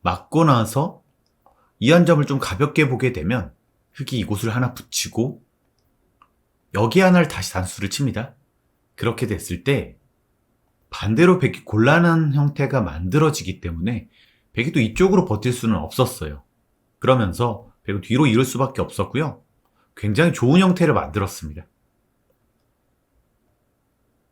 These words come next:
좋은 형태로 나올 수가 있었죠?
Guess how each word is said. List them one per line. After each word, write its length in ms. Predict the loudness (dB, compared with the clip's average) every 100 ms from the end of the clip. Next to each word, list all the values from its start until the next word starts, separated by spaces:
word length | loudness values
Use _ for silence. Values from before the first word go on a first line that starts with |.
| _ _ _ _ _ _ _ _ _ _ _ _ _ _ -8
좋은 320 | 0 2 4
형태로 320 | 2 2 0
나올 220 | 0 -2
수가 220 | -4 -4
있었죠? 640 | -4 -4 -10 -2 -2 -2